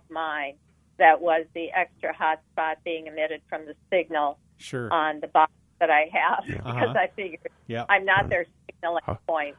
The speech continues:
Speaker 3: I was gonna say, I, I use those very heavily, uh, when I had Xfinity.
Speaker 2: Yeah.
Speaker 3: So, and it, you know, I never really worried about it,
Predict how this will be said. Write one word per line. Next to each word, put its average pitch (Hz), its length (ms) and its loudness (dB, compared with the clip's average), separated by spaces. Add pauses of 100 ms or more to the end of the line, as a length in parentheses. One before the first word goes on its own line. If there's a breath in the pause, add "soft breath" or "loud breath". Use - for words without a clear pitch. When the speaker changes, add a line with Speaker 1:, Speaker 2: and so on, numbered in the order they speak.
(100)
Speaker 3:
I - 80 2
was 143 80 4
gonna 135 100 -4
say, 147 340 4
I, 143 120 6
I - 40 6
use 143 220 2
those 120 220 -2
very 113 260 -2
heavily, 107 540 -4
uh, 104 200 -2
when 104 140 -4
I 104 80 -6
had 101 220 -6
Xfinity. 98 640 -10 (580)
Speaker 2:
Yeah. 104 220 -12 (100)
Speaker 3:
So, 101 400 -6 (680 soft breath)
and 120 520 -4
it, 123 100 -8 (1080 loud breath)
you 120 60 -8
know, 113 80 -4
I 117 60 -2
never 113 200 -4
really 110 240 -4
worried 107 280 -4
about 101 260 -4
it, 98 140 -8